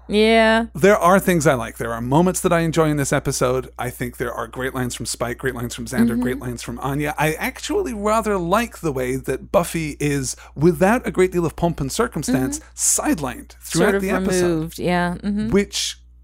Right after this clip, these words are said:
Speaker 2: creates at least the possibility. I don't think this possibility is ever, ever realized,
Speaker 1: Mm-hmm.
Speaker 2: but it creates the possibility of some interesting interactions with the Scoobies.
Speaker 1: Yeah. Mm-hmm.
Speaker 2: Catherine Houston is fun to see on screen.
Speaker 1: It's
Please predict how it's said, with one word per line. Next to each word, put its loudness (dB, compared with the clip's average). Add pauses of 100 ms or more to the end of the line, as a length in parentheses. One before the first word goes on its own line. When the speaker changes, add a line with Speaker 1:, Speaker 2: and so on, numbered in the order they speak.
(100)
Speaker 2:
creates 0
at -4
least -4
the -2
possibility. -2
I -10
don't -8
think -4
this -2
possibility -2
is -6
ever, -4
ever -4
realized, 4
Speaker 1:
Mm-hmm. -10 (120)
Speaker 2:
but 2
it 0
creates -4
the -12
possibility -4
of -6
some -4
interesting -4
interactions -4
with -4
the -10
Scoobies. -8
Speaker 1:
Yeah. -2 (160)
Mm-hmm. -4 (160)
Speaker 2:
Catherine 0
Houston -6
is -6
fun -6
to -10
see -6
on -8
screen. -4 (220)
Speaker 1:
It's -2